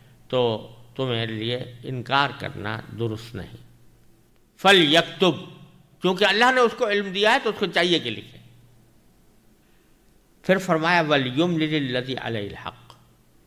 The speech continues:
अब चूँकि बात उस सूरत की हो रही है जबकि एक तरफ मसलन बेचने वाला है, एक तरफ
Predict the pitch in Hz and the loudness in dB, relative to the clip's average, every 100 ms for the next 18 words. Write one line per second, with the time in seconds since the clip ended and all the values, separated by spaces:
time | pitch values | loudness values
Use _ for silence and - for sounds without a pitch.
0 | _ _ _ _ _ _ _ 123 - 165 | _ _ _ _ _ _ _ -12 -4 -2
1 | 165 139 147 165 151 143 165 170 156 131 | -2 2 2 2 -2 -2 -4 -2 -2 -2
2 | 113 117 160 - - - - - _ - | -2 -4 -8 -14 -20 -20 -20 -20 _ -8
3 | 117 135 135 156 180 196 - - 117 - | -4 -2 -2 -2 -2 -8 -18 -20 -20 -20
4 | - 156 143 156 160 - - - - 117 | -8 -8 -2 2 2 0 -12 -20 -18 -10
5 | 131 123 139 123 - - - - - - | -8 -4 -4 -4 -12 -18 -20 -20 -20 -20
6 | - 123 160 160 160 147 143 143 131 - | -10 2 4 4 0 0 -4 -6 -12 -18
7 | - - - _ _ _ _ _ _ _ | -20 -20 -20 _ _ _ _ _ _ _
8 | _ _ _ - 165 160 180 175 - | _ _ _ 0 0 2 0 0 -2